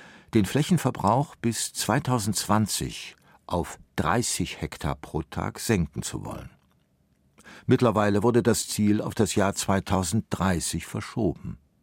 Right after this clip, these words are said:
Bis zweitausendfünfzig wird eine sogenannte Flächenkreislaufwirtschaft angestrebt, damit unterm Strich keine Flächen mehr neu verbraucht werden.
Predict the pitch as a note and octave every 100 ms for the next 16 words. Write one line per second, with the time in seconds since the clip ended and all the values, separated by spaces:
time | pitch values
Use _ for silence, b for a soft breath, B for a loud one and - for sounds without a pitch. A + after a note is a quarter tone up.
0 | _ _ _ _ B B B B _ G2+
1 | F#2+ - - - A2 - A#2 G#2+ G#2+ -
2 | - C3+ G#2+ - - - D2 - - -
3 | E2 - - F#2 D2+ F2 F#2+ F2+ F#2 D#2+
4 | - - A2 - F#2+ - D#2+ E2 - D#2+
5 | D#2+ F#2 F2+ - F2 - - F2+ E2 -
6 | G2 F#2 - B B B B - A2+ A2+
7 | - - C3 A#2+ G2+ - G2+ C3+ - _
8 | _ - G2 G2+ G#2 A2 - F#2 - G#2
9 | F#2+ G2 F#2+ F#2 F2+ E2 G#2+ - G#2 -
10 | - B1 - -